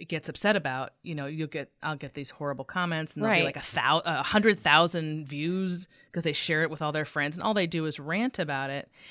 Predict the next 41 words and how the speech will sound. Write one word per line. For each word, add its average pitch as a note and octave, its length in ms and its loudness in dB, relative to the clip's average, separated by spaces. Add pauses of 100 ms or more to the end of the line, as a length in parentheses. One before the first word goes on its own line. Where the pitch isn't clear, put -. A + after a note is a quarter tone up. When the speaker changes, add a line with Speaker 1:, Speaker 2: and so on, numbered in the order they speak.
(180)
Speaker 1:
And F3+ 200 2
that G3+ 180 8
should F3+ 220 0
be D#3 100 -2
such - 400 0
an G3 140 -4
indicator D3 800 -4
Speaker 2:
Yes. F3+ 440 2 (100)
Speaker 1:
that D#3+ 260 4 (100)
you're E3+ 500 4
the G3+ 120 4
one C#3+ 260 0
who's D3+ 200 -8
got E3 200 4
a C#3+ 40 -2
problem F3+ 600 4
if E3 240 -6
you're E3 200 -2
gonna E3 120 0
react D#3 380 -2
in D3+ 80 -4
such - 80 2
Speaker 2:
Well, G#3 80 12
if G#3 100 8
Speaker 1:
a A#3 40 2
Speaker 2:
you C#4 100 6
Speaker 1:
way. D#4 140 4
Speaker 2:
react C4 260 6
so G3 160 2
strongly G3 640 8
to D3+ 80 0
something, E3 600 2 (160)
that D#3+ 200 6
means F3+ 200 2
it's D#3+ 140 -4
hit F#3 320 2
you D#3+ 400 2 (220)
somewhere F3+ 480 4
in D#3+ 80 0
your D3+ 140 2
core. F3 680 2